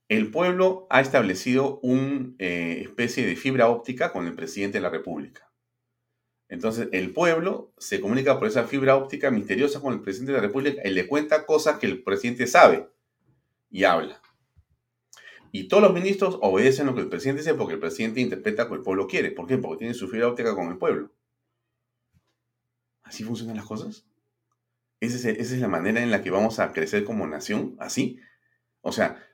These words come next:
me comunico con el pueblo, yo mágicamente, porque es lo que dice, pueblo, pueblo, pueblo, pueblo, pueblo, pueblo. Todo el día habla del pueblo. No creería yo que es así.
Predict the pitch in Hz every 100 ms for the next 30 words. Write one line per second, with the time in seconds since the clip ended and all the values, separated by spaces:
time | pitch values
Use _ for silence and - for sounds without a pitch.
0 | _ _ _ _ - 90 90 110 127 90
1 | 82 80 107 120 120 131 - 95 95 104
2 | 120 127 98 98 101 233 - 95 131 135
3 | 123 143 101 - 131 135 117 104 131 117
4 | 107 127 127 107 101 127 117 107 127 120
5 | 110 104 117 98 117 151 147 143 135 110
6 | 120 90 76 - _ _ _ _ _ _
7 | _ _ _ _ _ _ _ _ _ _
8 | _ _ _ _ _ _ _ _ - 110
9 | 104 107 92 87 90 85 87 85 82 76
10 | 78 76